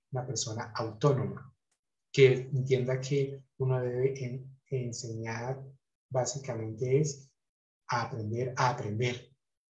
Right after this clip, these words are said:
Eso también es una labor de las instituciones educativas, aprender a aprender, que yo aprenda a aprender,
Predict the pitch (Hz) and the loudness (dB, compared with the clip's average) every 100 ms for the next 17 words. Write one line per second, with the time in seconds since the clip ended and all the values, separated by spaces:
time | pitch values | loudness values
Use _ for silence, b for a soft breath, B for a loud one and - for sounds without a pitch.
0 | _ _ _ _ _ _ _ _ 131 135 | _ _ _ _ _ _ _ _ 2 2
1 | 131 123 113 117 117 123 127 107 104 101 | 0 -4 -4 -6 -6 -6 -4 -2 -2 -4
2 | 110 123 - - 104 - - 104 104 113 | -6 -6 -6 -8 -10 -8 -6 -4 -2 -4
3 | - 107 113 104 - - 113 113 107 123 | -6 -6 -4 -2 -2 -2 -2 -2 0 2
4 | 135 131 107 104 131 - 104 113 113 117 | 4 2 0 2 2 2 -4 -4 -4 -2
5 | 143 147 135 135 135 - 120 117 110 98 | 4 6 6 4 2 0 0 2 0 4
6 | 135 135 | 4 4